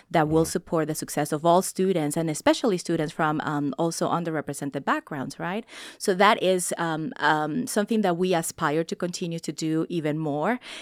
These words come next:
Speaker 1: you know, in the center, uh, not only helping faculty learn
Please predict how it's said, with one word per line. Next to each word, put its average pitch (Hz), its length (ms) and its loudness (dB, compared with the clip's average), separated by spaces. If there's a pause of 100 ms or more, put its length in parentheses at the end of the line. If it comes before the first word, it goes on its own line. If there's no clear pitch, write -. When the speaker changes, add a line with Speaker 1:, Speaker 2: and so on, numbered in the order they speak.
(100)
Speaker 1:
you 185 140 0
know, 170 200 2
in 175 240 0
the 156 100 2
center, 165 680 2
uh, 147 440 -2
not 170 520 2
only 165 400 0
helping 160 580 -2
faculty 156 920 -4
learn 160 560 0